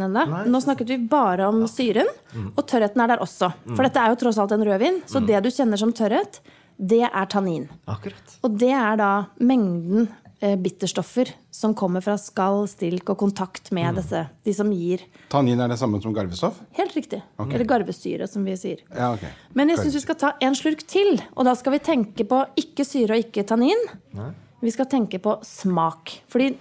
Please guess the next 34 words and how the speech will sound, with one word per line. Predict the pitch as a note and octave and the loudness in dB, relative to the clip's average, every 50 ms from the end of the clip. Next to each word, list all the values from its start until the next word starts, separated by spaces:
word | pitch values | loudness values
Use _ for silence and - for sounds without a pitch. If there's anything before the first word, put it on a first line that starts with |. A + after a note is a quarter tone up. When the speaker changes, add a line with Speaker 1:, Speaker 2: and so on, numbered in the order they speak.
| _ _ _ _ _ _ _ _ _ _ _ _ - | _ _ _ _ _ _ _ _ _ _ _ _ 0
Speaker 1:
det | |
er | A#3+ B3+ B3+ | 0 0 0
forskjellige | B3+ E4 D4+ - C4+ A#3+ C4 B3+ | 0 -4 -2 -2 0 0 0 0
ting | - A3+ | 0 0
man | A3 B3 C#4 | 0 2 2
leter | C#4+ B3 F#3 - - F3+ | 0 0 -2 -2 -6 -8
etter | E3+ E3 - A3+ G3 | -8 -6 -6 -2 0
i | A3 | 2
en | A#3+ B3 | 2 2
vin, | A#3+ C4+ D#4+ | 0 0 -2
ikke | E4+ - - | -6 -6 -4
sant? | - D4 E4+ - - | -6 -6 -6 -6 -10
Speaker 2:
Mm. | G2+ G2 - F2 A2+ D3+ - - _ | -8 -8 -8 -8 -10 -14 -16 -20 _
Speaker 1:
Følelsen, | - - - D#4 C#4 G#3+ F3 D#3 D#3 D3+ - - - D#4 G4+ A#4 - _ _ _ | -18 0 2 4 4 4 2 0 -4 -6 -10 -4 -2 -2 -2 -2 -6 _ _ _
Speaker 3:
Mm. | A2+ G#2+ F#2+ G#2 A#2+ - - _ _ | -8 -6 -6 -6 -8 -12 -18 _ _
Speaker 1:
munnfølelsen | B3+ C4+ A#3 G#3+ F3 - F#3 F3 E3 E3 D#3+ - - B3+ B3 | 2 4 4 4 2 0 0 0 0 -2 -4 -2 0 2 2
og | A3 | 2
komponenten | - A3 G#3 G#3+ G#3 G3 F3 E3+ - - F3+ F#3 | 2 0 0 2 0 0 0 -2 -4 -2 0 0
rundt, | G3+ C4 F#4 F#4 - - - | 2 0 0 -2 -8 -2 0
men | A#3 A3+ | 0 0
så | A3 A#3+ | 2 0
er | A#3+ | 0
det | A#3+ G#3+ | 0 0
også | - - A#3 | -2 -4 -6
selve | - - - C4+ C#4+ A3+ F3 E3 G3+ | -6 -6 -4 -2 0 0 0 -2 -4
smaken. | G3 - G#3 E3 D#3+ D#3+ - G#3+ G#3 | -4 -2 -4 -4 -4 -4 -6 -6 -4
Luk-, | G#3 G#3+ B3+ C4 B3+ - - - | 0 0 0 0 0 -4 -10 -6
eh, | - A3 | -6 -6
smaker | - - - D#4 D4 G3+ D#3+ - - - F#3+ | -4 0 0 2 2 2 -2 -4 -6 -2 0
det | G3+ G#3+ | 2 4
jordbær, | G#3 F3+ E3 D#3+ F3+ F#3 C4 F4+ G#4+ A4+ A4 | 4 2 2 0 2 2 2 2 2 0 0
eller | C#4 C4+ | -2 -2
smaker | - - D4 D4+ A3 E3 - - - F3+ | 0 2 2 2 2 0 -2 -6 -4 -2
det | F#3 G3 F#3 F#3 F#3+ G3 - | -2 0 0 0 -2 -4 -6